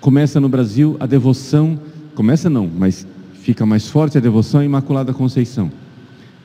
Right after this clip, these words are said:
Fazem a imagem de Nossa Senhora Aparecida. Nossa Senhora Aparecida é pescada no município de Guaratinguetá.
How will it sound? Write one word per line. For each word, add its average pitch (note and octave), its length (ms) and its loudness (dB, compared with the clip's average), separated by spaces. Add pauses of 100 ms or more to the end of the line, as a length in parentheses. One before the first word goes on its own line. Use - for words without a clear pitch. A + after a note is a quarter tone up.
Fazem C3+ 380 2
a - 20 2
imagem B2+ 380 2
de B2 60 2
Nossa B2 220 0
Senhora A#2 260 0
Aparecida. G#2 640 0 (480)
Nossa G2 160 0
Senhora A#2 140 4
Aparecida A2 400 0
é A#2+ 40 2
pescada B2+ 720 -2 (280)
no A2 80 2
município A#2 520 2
de A#2 80 0
Guaratinguetá. A2+ 920 0